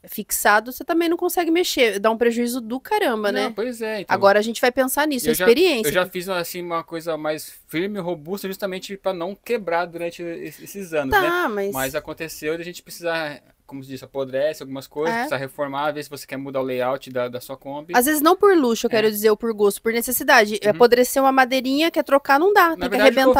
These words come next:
Speaker 2: o que eu,
Speaker 1: tudo.
Speaker 2: o que eu fiz, é, foi tipo um exagero, entendeu? O pessoal não precisava reforçar tanto os lugares aqui com cola, com tudo. Foi um
Speaker 1: É que
Speaker 2: ca-
Speaker 1: às vezes esquece, passa numa lombada,
Speaker 2: É,
Speaker 1: né? Vai
Speaker 2: então,
Speaker 1: que
Speaker 2: que eu
Speaker 1: voa a pia, né?
Speaker 2: esse, esse era o meu pensamento, foi, do, do dia a dia, ficar vibrando,
Speaker 1: Estrada
Speaker 2: né?
Speaker 1: de
Speaker 2: Ficar
Speaker 1: terra,
Speaker 2: mexendo
Speaker 1: né?
Speaker 2: e tal.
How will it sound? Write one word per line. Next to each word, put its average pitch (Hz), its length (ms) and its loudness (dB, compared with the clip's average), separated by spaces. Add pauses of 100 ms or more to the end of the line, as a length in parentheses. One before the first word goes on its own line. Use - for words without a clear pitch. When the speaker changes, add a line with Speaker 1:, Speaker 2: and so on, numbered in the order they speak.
Speaker 2:
o - 40 -6
que 294 80 -6
eu, 254 40 2
Speaker 1:
tudo. - 20 2
Speaker 2:
o 247 40 -6
que 240 80 -6
eu - 40 -2
fiz, 233 100 -6
é, 254 120 4
foi 247 220 -2
tipo - 240 -12
um - 20 -4
exagero, 226 520 -2
entendeu? 156 180 -6
O - 40 -18
pessoal 147 200 -14
não 143 40 -14
precisava 170 200 -8
reforçar 156 560 -6
tanto 151 320 -10
os 147 80 -16
lugares 160 380 -10
aqui 139 100 -20
com 143 160 -20
cola, 139 460 -4
com 135 120 -16
tudo. 131 380 -12 (460)
Foi 147 100 -16
um - 60 -10
Speaker 1:
É 415 80 -2
que - 60 -2
Speaker 2:
ca- 285 60 6
Speaker 1:
às 269 60 4
vezes 320 180 2
esquece, 349 360 4
passa 285 260 2
numa 254 160 0
lombada, 240 540 2
Speaker 2:
É, - 20 2
Speaker 1:
né? 262 140 4
Vai 262 120 6
Speaker 2:
então, 262 80 2
Speaker 1:
que 320 60 6
Speaker 2:
que - 40 6
eu 254 60 4
Speaker 1:
voa 247 140 8
a 240 40 4
pia, 269 360 -4
né? 220 120 2
Speaker 2:
esse, 285 180 -2
esse 262 340 -4
era 277 120 0
o 262 40 2
meu 269 120 0
pensamento, 262 420 -4
foi, 156 340 -4
do, 147 220 -12
do 160 180 -16
dia 165 220 -4
a 165 60 -2
dia, 151 420 -6
ficar - 240 -8
vibrando, 147 440 -6
Speaker 1:
Estrada 202 180 4
Speaker 2:
né? 196 60 0
Speaker 1:
de 196 40 -6
Speaker 2:
Ficar - 140 -8
Speaker 1:
terra, 202 380 0
Speaker 2:
mexendo 165 280 -4
Speaker 1:
né? 196 60 -8
Speaker 2:
e - 100 -10
tal. 180 420 -6